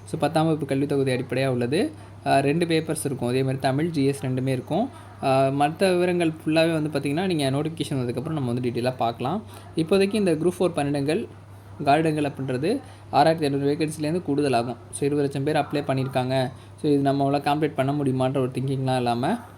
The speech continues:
ஃபுல் ஃபோக்கஸ்டா படிங்க. So, நேற்று தினம் அந்த நியூஸ் வந்ததுக்கப்புறம் நிறைய பேர் வந்து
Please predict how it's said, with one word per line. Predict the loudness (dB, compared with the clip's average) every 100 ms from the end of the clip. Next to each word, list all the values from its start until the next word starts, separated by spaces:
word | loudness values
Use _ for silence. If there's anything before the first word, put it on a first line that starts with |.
| -2
ஃபுல் | 0
ஃபோக்கஸ்டா | 0 0 -2 -4 -2
படிங்க. | 0 0 0 -2 -4 -12 -20 -8
So, | -2
நேற்று | 0 2
தினம் | 2 2
அந்த | 2
நியூஸ் | 0 0
வந்ததுக்கப்புறம் | -2 0 0 0 -2
நிறைய | 0 0 0
பேர் | 0
வந்து | 0 0 0